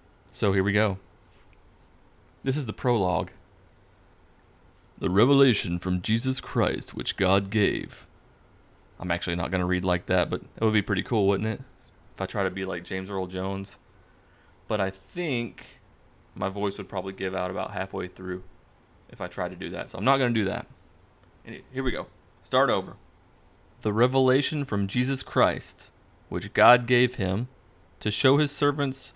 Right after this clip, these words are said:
what must soon take place. He made it known by sending his angel to his servant John,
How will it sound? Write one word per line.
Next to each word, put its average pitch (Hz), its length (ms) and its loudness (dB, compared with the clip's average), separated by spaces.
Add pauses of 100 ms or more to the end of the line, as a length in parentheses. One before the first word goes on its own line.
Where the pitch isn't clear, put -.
(120)
what 110 200 -2
must 113 280 0
soon 110 280 -4
take 101 300 -4
place. 92 500 -6 (800)
He 110 100 -8
made 127 180 0
it 147 100 -2
known 127 260 4
by 101 120 2
sending 117 380 -2
his 107 200 -4
angel 120 520 0 (320)
to 113 160 -2
his 107 140 -2
servant 113 380 0
John, 117 400 2